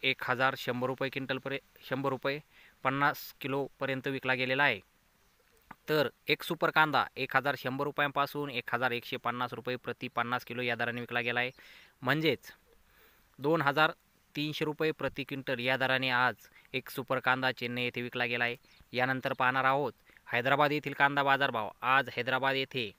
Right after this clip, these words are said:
महाराष्ट्र, कर्नाटका व गुलबर्गामधून आलेला कांदा, एक्स्ट्रा सुपर कांद्याचे काही लॉट दोन हजार रुपयांपासून दोन हजार दोनशे रुपये क्विंटलपर्यंत आज विकले गेले आहेत. तसेच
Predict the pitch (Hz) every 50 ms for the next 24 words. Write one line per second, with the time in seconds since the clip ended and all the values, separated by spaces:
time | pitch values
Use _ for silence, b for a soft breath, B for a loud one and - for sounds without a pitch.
0 | _ _ _ _ _ _ _ _ _ _ B B B B B B B _ 123 127
1 | 131 143 147 151 139 - - 139 - - 139 123 131 131 131 127 143 127 - 135
2 | 135 135 135 120 127 127 127 123 135 135 135 127 135 131 135 135 127 131 131 127
3 | 127 131 131 131 - 127 131 131 123 110 101 - b b b b b - 135 131
4 | - - - 160 160 - - 160 143 - 156 151 - 147 147 143 147 139 156 -
5 | 135 127 131 135 131 135 127 113 - - - 120 123 131 131 123 127 131 135 135
6 | 131 - 139 135 135 135 135 127 - 143 139 139 131 123 120 117 117 117 120 120
7 | 117 110 117 117 117 - - 123 120 - 131 123 - 127 123 - 127 120 - 127
8 | 120 120 120 - 120 113 117 117 113 117 113 - 120 120 117 120 120 120 120 123
9 | - B B B B B B B B B _ - 143 - - 147 143 - -